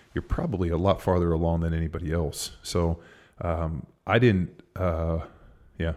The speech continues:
I mean, when, when I ran like shit, um, you know, I've told the story about, like, all of a sudden I was fast and then I wasn't. If I had just gone and found hills and started sprinting up hills, it probably would have fixed a lot of technique. And I think that piece in it, I mean, shit, ten years ago,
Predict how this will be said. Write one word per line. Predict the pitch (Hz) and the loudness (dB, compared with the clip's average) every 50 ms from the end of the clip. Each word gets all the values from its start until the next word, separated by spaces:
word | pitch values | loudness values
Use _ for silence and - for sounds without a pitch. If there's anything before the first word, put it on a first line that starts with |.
| - - - | -6 -8 -4
I | 87 | -2
mean, | 90 90 90 | 0 2 2
when, | 95 92 87 - - | 2 2 0 0 2
when | 92 95 98 | 2 4 4
I | 101 | 4
ran | 98 95 101 101 98 | 6 6 4 4 4
like | 90 85 80 | 2 0 -2
shit, | - - 104 95 95 87 - - - - - - - - _ _ - | 0 2 4 4 4 2 0 -6 -16 -20 -20 -20 -20 -20 _ _ -6
um, | 82 82 80 82 80 80 82 78 78 87 | -4 -2 0 0 2 2 0 -2 -2 0
you | 92 82 | 0 2
know, | 82 82 | 2 0
I've | 82 - | 0 2
told | - 87 85 80 | 2 2 2 2
the | 85 | 0
story | - - 87 87 87 85 | 0 2 4 6 6 6
about, | 85 85 85 80 80 | 4 4 2 2 0
like, | 82 - | 0 2
all | 85 85 | 2 2
of | 80 | 2
a | - | 2
sudden | - 87 85 80 85 | 2 2 4 4 2
I | 85 | 2
was | 80 - | 0 2
fast | - 85 85 85 - - | 2 2 2 2 0 -2
and | 90 85 | -2 0
then | 85 85 | 0 2
I | 80 | 2
wasn't. | 80 82 90 90 - 85 80 78 - - - - - - - | 2 4 2 2 2 0 -2 -4 -6 -12 -20 -20 -20 -14 -6
If | - - - | -6 0 2
I | 95 92 87 | 2 4 4
had | 85 82 82 | 2 0 -2
just | - - 92 90 90 - - - - - - _ _ _ _ _ _ _ _ _ _ | -4 -2 0 0 0 -2 -6 -12 -16 -20 -20 _ _ _ _ _ _ _ _ _ _
gone | - - 87 85 85 85 | -4 -2 0 2 2 0
and | 80 82 | 0 -2
found | - - 95 90 92 87 - | 0 0 2 2 2 0 0
hills | - 87 82 82 92 95 - - | 0 0 0 0 0 -2 -4 -8
and | - 85 82 | -8 -8 -8
started | - - 90 85 82 - | -4 0 0 0 2 0
sprinting | - - - 90 85 85 87 | -2 -2 0 0 0 0 0
up | 85 82 - | 0 0 0
hills, | 85 85 90 95 - - | 0 0 0 0 -2 -6
it | - - | -8 -4
probably | - - 92 87 90 85 | 0 2 2 2 2 2
would | 78 78 78 | 0 0 -2
have | - | -2
fixed | - 85 - - - | -4 -4 -4 -4 -8
a | - | -6
lot | 85 82 78 78 | -4 -4 -4 -4
of | - | -4
technique. | - 80 76 - - 82 82 80 - - - - - - | -6 -6 -6 -4 -4 -4 -4 -4 -8 -12 -16 -16 -12 -8
And | 82 82 80 | -6 -4 -4
I | 80 80 | -6 -4
think | - - 90 85 - - - - | -4 -4 -4 -4 -6 -8 -14 -8
that | 82 90 85 87 82 - | -4 -2 -2 -2 -4 -4
piece | - - 95 92 - - | -4 -2 0 0 -2 -2
in | 82 80 | -4 -4
it, | 78 76 - - - - - - - - | -4 -4 -6 -10 -14 -20 -20 -20 -16 -8
I | - 87 | -4 -4
mean, | 90 82 | -4 -2
shit, | - - 82 - | -2 -2 -4 0
ten | - - 101 90 | 0 2 2 4
years | 90 98 104 95 | 4 4 4 4
ago, | 98 90 82 85 82 82 80 | 2 2 2 2 2 2 2